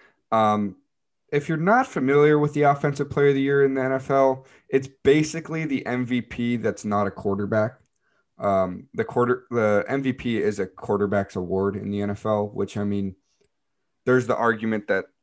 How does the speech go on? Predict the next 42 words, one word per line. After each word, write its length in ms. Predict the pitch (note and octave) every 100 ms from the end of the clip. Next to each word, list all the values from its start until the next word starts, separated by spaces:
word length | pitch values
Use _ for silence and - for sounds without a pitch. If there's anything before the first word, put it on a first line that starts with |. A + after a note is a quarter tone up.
| _ _ _
that's 240 | F#2+ -
kind 240 | - G2+ F#2
of 100 | F2+
B 200 | G2 G2
S, 280 | G2+ -
which 380 | G#2 F#2 - - - _ -
I 120 | G#2
think 220 | G#2 G2
is 100 | G2+
probably 420 | - G2+ G2+ A2
the 100 | G#2+
case, 300 | G#2 A#2 A2+
but 260 | - G#2 G2+
a 60 |
quarterback 400 | - C3+ A#2+ A2
gets 180 | - G#2
it 80 | F#2+
every 260 | G2 F#2 E2+
year, 220 | D#2+ E2+
and 120 | G2+
that's 140 | G2 A2+
how 120 | G2
it 80 | C#2+
works. 360 | E2 - - _ _ _ - _
Um, 360 | - G#2 G#2 G2
and 140 | A#2 A#2
I 40 |
think 220 | A2+ C#3+
if 160 | C#3+ D3
a 160 | C3 A2 _ -
running 340 | A2+ B2 A#2+
back 220 | A#2 A2+ -
can 240 | A2 G2+
rush 340 | F#2+ A2 G#2+
for 200 | - G2 -
two 300 | - - B2+
thousand 640 | A#2 - G2 G2+ A2+ A2+ A2
yards 340 | G2+ G2+ G#2+
in 120 | A2 G2
a 40 |
season, 440 | - G#2 G2+ A2+
which 200 | G2+ G#2